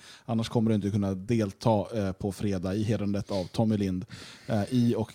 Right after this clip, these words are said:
kring Svenskarnas hus. Eh, gå in på friasvenskar punkt se, logga in med ditt medlemskonto, eh, och anmäl dig, så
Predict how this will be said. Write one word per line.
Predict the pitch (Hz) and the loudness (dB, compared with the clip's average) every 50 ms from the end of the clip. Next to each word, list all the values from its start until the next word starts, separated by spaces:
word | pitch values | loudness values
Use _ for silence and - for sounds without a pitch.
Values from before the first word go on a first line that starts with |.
| _ | _
kring | - - 135 123 113 110 101 92 85 - | -6 0 2 4 4 4 2 0 -2 -2
Svenskarnas | - - - 113 101 92 90 - 101 90 85 90 - - | -4 -2 0 0 0 0 -2 -4 -4 -6 -4 -4 -4 -2
hus. | 95 85 69 - - - - - | -4 -2 -2 -2 -2 -2 -2 -2
Eh, | 110 104 107 | -2 -4 2
gå | 110 135 | 4 4
in | 143 147 135 | 6 6 6
på | - 131 123 | 4 4 2
friasvenskar | - - 147 151 147 151 143 - 156 143 131 120 - 147 135 | 4 2 4 4 4 4 4 4 4 4 2 2 4 2 2
punkt | 127 - 127 120 127 120 117 | 4 4 2 4 4 4 2
se, | - - 127 131 | 2 2 2 2
logga | 120 117 107 104 104 | 2 2 2 2 2
in | 104 107 | 2 2
med | 107 104 | 2 2
ditt | 98 101 95 - - | 2 0 -2 0 0
medlemskonto, | 104 104 101 95 92 95 92 90 - - 76 69 73 - - 143 147 143 - 143 143 139 - _ - - - - - - _ | 0 2 2 0 0 -2 -2 0 -2 -2 -4 -6 -4 0 2 2 2 4 4 4 4 4 2 _ -18 -18 -18 -18 -20 -20 _
eh, | _ - 117 113 113 107 - - | _ 0 2 2 2 0 0 0
och | 127 120 - - _ - - - | 0 0 0 -2 _ -14 -14 -6
anmäl | - 120 117 104 101 101 104 101 95 92 | -2 0 0 2 2 0 0 0 -2 -2
dig, | 98 92 87 80 | -2 -4 -4 -2
så | - - - 92 69 | -4 -4 -4 -4 -6